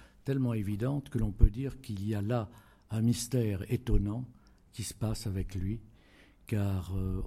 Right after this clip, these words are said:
on se retrouve, euh, face à un monde neuf, inexploré, inattendu, qui n'est pas du tout une peinture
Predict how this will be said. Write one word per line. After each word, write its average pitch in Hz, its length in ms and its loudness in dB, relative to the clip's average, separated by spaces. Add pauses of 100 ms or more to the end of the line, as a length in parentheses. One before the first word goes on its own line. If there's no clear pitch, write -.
on 101 120 -2
se - 140 6
retrouve, 107 720 0
euh, 98 160 2 (640)
face 120 400 0
à 107 60 0
un 104 160 0
monde 120 600 0 (220)
neuf, 104 580 0 (540)
inexploré, 110 840 0 (360)
inattendu, 101 720 -2 (720)
qui 113 180 -2
n'est 113 120 0
pas 123 300 0
du 123 160 -2
tout 143 420 4 (160)
une 110 140 -2
peinture - 760 0